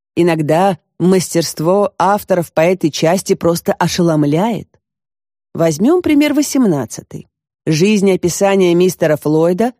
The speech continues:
в изложении Вирджинии Вулф. Мистер Флойд,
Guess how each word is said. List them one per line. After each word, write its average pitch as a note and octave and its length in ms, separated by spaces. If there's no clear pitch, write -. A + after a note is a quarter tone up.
в F3+ 120
изложении D#3 560
Вирджинии E3+ 600
Вулф. D3 420
Мистер C#4+ 460
Флойд, F#3 560